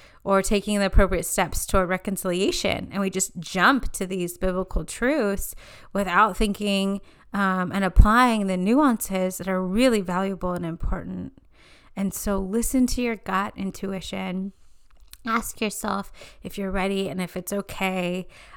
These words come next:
um, to share. And how this looks in a dating context is often on first, second dates, we want to share our stories. And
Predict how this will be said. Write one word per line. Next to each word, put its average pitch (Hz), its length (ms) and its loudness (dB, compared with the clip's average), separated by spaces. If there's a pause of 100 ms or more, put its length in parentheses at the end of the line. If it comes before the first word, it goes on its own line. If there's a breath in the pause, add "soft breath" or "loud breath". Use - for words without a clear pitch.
um, 180 380 -2
to - 140 -8
share. 170 480 -4
And 196 320 -4
how 254 240 6
this 285 200 0
looks 254 200 -2
in 233 80 -2
a 226 80 -2
dating 240 300 2
context 254 640 2
is 226 260 0 (320 loud breath)
often 240 400 6
on 220 140 4
first, 226 340 0
second 233 300 0
dates, 226 380 0
we 220 120 0
want 214 340 0
to 226 360 4
share 208 260 2
our 208 60 2
stories. 269 640 -2
And 214 380 0